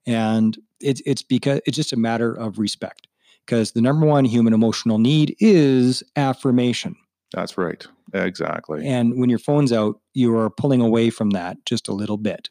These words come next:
Speaker 2: Mm-hmm.
Speaker 1: sometimes a lot.
Speaker 2: Yeah. I, I think we, we really hit a lot of things here. I think that it's really important.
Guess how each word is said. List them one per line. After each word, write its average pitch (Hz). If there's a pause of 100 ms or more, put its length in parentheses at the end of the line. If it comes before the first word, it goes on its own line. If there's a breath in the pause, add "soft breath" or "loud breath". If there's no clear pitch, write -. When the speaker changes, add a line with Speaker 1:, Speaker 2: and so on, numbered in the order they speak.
Speaker 2:
Mm-hmm. 85 (100)
Speaker 1:
sometimes 104
a 98
lot. 90 (1160)
Speaker 2:
Yeah. 80 (960 loud breath)
I, 107
I 107
think 113
we, 98
we 95
really 101
hit 113
a 110
lot 104
of 95
things 101
here. 151 (420)
I 85
think 90
that 87
it's 85
really 104
important. 113